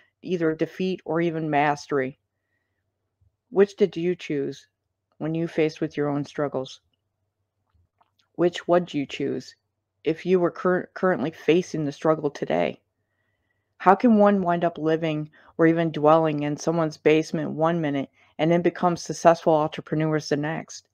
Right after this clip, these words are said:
It's because they dealt with the struggles before they even got started.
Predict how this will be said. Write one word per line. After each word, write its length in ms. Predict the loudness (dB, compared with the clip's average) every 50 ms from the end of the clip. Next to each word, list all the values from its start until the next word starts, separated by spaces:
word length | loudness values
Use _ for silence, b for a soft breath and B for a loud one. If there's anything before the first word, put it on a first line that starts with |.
| _ _ _ _ _ _ _ _ -14
It's 120 | -10 -4
because 360 | 0 0 0 2 0 -2 0
they 160 | 2 0 0 0
dealt 340 | 2 2 2 4 2 0
with 140 | -2 -6 -6
the 120 | -6 -8 -8
struggles 840 | -8 -10 -12 -4 0 4 4 4 4 2 -2 -2 -4 -8 -14 -20 _ _ _ _ _ _ _ _ _ _ -4
before 300 | -4 -4 2 4 4 4
they 100 | 4 4
even 280 | 2 2 0 0 0 0
got 220 | 0 0 0 -2
started. 580 | -6 -8 0 2 2 4 4 2 0 -2 -6